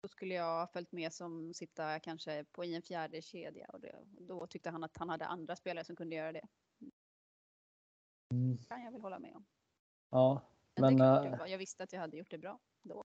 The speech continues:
Speaker 1: tyckte jag i alla fall.
Speaker 2: Ja, ja, ja, det är,
Speaker 1: Ja.
Speaker 2: ja,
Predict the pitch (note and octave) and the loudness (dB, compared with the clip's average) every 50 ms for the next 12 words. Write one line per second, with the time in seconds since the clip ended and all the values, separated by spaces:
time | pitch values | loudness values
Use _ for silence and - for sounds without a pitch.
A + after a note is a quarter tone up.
0 | _ _ _ _ - - - - - - - _ _ A3 - - - - - - | _ _ _ _ -16 -14 -14 -14 -16 -18 -20 _ _ -16 -16 -8 -8 -8 -6 6
1 | - C3+ B2+ B2+ B2+ C3 C3+ - - - - C3+ C3+ C3 C3 C#3 C3+ - - - | 10 10 12 12 12 10 6 2 -6 -14 -2 4 8 10 10 10 8 6 0 -8
2 | - - - - A#2 C3 C3 B2+ B2+ C3 C3 B2+ A#2+ A#2 A2 - - - - - | -16 -4 4 8 12 12 12 12 12 10 8 8 6 6 0 -8 -16 -12 -8 -6
3 | - - - - - - - - C#3 D3 E3 F#3+ G3+ | -4 -4 -4 -4 -6 -2 12 12 12 12 12 12 12